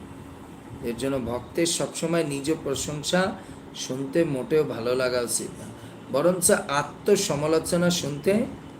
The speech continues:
আগ্রহ উচিত, তাহলে ভক্তি আগে বর্ধিত হবে। So, হরে কৃষ্ণ, হরে কৃষ্ণ, কৃষ্ণ কৃষ্ণ, হরে হরে, হরে রাম, হরে রাম, রাম রাম হরে।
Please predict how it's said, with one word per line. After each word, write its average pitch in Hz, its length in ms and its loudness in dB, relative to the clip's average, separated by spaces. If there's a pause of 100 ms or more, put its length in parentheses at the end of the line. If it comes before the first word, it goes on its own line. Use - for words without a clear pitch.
(100)
আগ্রহ 120 460 0
উচিত, 104 320 -2
তাহলে 131 300 0
ভক্তি 175 500 2 (540)
আগে 120 280 0
বর্ধিত 117 560 -4
হবে। 110 360 -4 (1000)
So, 127 80 0
হরে 135 460 0
কৃষ্ণ, 139 340 -4
হরে 135 400 2
কৃষ্ণ, 135 320 -4 (640)
কৃষ্ণ 170 520 4
কৃষ্ণ, 156 320 0
হরে 151 340 4
হরে, 175 240 6
হরে 147 240 2
রাম, 139 260 0
হরে 127 220 0
রাম, 151 280 -2
রাম 113 240 -4
রাম 110 160 -4
হরে। 95 180 -10